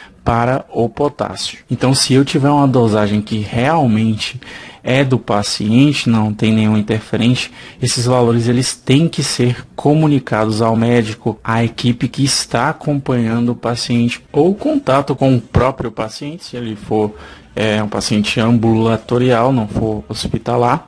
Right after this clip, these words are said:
pra que ele procure o médico com, com esse resultado, né? Porque, como a gente falou antes, isso pode acarretar no óbito do paciente. E aqui o documento traz alguns exemplos que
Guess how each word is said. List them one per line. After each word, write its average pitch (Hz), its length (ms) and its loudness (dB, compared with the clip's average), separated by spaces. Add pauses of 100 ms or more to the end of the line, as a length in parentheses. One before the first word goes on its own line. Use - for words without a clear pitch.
pra 131 160 -6
que - 160 -4
ele 135 140 2
procure 165 640 2
o 147 80 6
médico 123 580 2
com, 120 680 2 (140)
com 123 180 4
esse 117 200 0
resultado, 117 680 0
né? 120 260 -2
Porque, 120 460 -2 (160)
como 117 160 0
a 117 40 2
gente 107 180 -2
falou 120 360 4
antes, 123 480 0
isso - 320 -4
pode 120 640 -2
acarretar 107 800 -4 (380)
no 123 280 2 (140)
óbito 127 480 0
do 107 140 -10
paciente. - 720 -8 (160)
E 165 100 2
aqui 165 180 -2
o 165 40 4
documento 156 560 0
traz 127 440 -2
alguns 123 380 0
exemplos 120 640 -2
que 127 340 -2